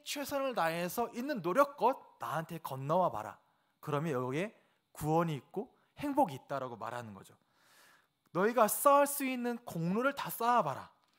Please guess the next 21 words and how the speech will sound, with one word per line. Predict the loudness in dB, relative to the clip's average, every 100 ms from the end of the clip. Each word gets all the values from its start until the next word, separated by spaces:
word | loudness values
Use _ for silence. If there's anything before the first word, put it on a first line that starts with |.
| _ _
그것이 | -4 0 0 -2
철학이든 | -4 -2 -2 -2 -2 -4 -4 -14 -6
명예든 | 0 0 2 -2 -2 -4 -6 _
권력이든 | -6 -4 0 0 0 -2 -2 -2 -6
돈이든 | -6 -4 -2 -2 -4 -6 -14 -16
그것을 | -4 0 0 0
쌓아서 | 2 4 4 2 0 -2 -8 -8 0
여기로 | 2 4 2 2
건너오기만 | 2 0 2 2 2 0 0 -2
하면 | -2 -2 -2
된다. | -2 0 4 4 2 -10 -4
여기에 | 0 0 2 0 0
바로 | 2 2 2 -4 _
구원이 | -6 0 2 2
있다"라고 | 0 0 0 -2
말하는 | -2 -2 -4
게 | -6
바로 | -6 -6 -6 -12 _
세상의 | -10 -6 -6 -6
종교들입니다. | -8 -8 -8 -8 -10 -14 -18 -20 _ _ _ _ -20 -20 -20 _
그런데 | 4 4 4 0 -2 -2 -10